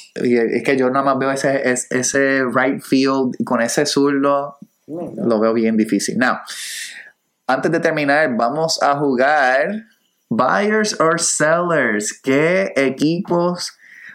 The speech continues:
Speaker 1: O sea, yo voy a mencionar un equipo y tú deberías mencionar si deben ser buyers or sellers.
Speaker 2: Por favor, empieza con nosotros.
Speaker 1: Los tengo ya mismo. New York Mets, el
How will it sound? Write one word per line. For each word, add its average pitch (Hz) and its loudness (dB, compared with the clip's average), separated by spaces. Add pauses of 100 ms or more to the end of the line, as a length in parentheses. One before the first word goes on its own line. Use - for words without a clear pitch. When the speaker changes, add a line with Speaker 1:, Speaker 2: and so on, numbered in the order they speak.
(140)
Speaker 1:
O 135 2
sea, 127 2
yo 117 2
voy 127 4
a - 0
mencionar 165 0
un 170 0
equipo 190 0
y 139 2
tú 147 2
deberías 156 0
mencionar 160 -2
si 151 0
deben 131 0
ser 165 0
buyers 127 0
or 120 2
sellers. 180 -2 (1040)
Speaker 2:
Por 123 -8
favor, 123 -4
empieza 127 -6
con 131 -4
nosotros. 123 -6 (2250)
Speaker 1:
Los 131 0
tengo 185 0
ya 185 2
mismo. 127 0
New 214 0
York 240 2
Mets, 190 0
el 160 2